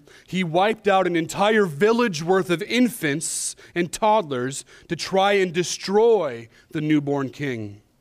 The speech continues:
Or how about a nation rising to greater power and dominion than anything before it, spreading far and wide across the known world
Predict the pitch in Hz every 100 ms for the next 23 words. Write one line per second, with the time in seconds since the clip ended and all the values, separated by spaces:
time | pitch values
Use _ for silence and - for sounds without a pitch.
0 | _ _ _ _ _ _ _ _ _ _
1 | - - 185 175 233 233 226 202 202 254
2 | - 214 185 - - 175 202 233 214 196
3 | 208 165 196 254 254 247 247 214 254 247
4 | 233 208 208 208 240 254 214 196 185 214
5 | 277 - 269 220 208 - 247 262 180 160
6 | - - - - 226 226 170 - 226 254
7 | 285 269 220 247 254 226 190 - 220 226
8 | - 208 202 214 226 185 220 202 160 147